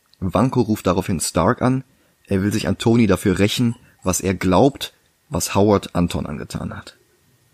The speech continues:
Tony schlussfolgert, dass er bei der Stark Expo zuschlagen will,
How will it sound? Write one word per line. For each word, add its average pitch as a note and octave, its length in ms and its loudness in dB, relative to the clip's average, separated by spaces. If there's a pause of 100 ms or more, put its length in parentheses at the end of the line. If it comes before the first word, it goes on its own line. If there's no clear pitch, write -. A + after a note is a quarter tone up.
(580)
Tony A2 460 2
schlussfolgert, C#3+ 920 -2
dass F3 140 -4
er F2+ 100 0
bei F#2 100 2
der F#2+ 120 0
Stark G#2+ 260 0
Expo - 300 -2
zuschlagen C3 520 0
will, C3+ 200 2